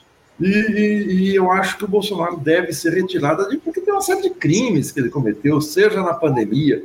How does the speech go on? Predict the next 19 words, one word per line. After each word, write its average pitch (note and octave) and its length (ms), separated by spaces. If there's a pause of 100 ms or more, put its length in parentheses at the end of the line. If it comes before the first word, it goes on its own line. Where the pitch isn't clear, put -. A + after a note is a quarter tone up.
(220)
seja F#3+ 400
na F3 140
corrupção, D#3+ 640 (220)
seja F3+ 220
no F#3+ 140
comportamento F#3+ 840
como D#3+ 160
presidente D#3+ 380
da D#3+ 60
República, D#3 440 (240)
seja G3 240
os F#3+ 120
prejuízos F#3 1080
que D3+ 140
causou, D3 440
as D#3+ 120
ameaças E3+ 600
de D3 120
golpe. D#3+ 480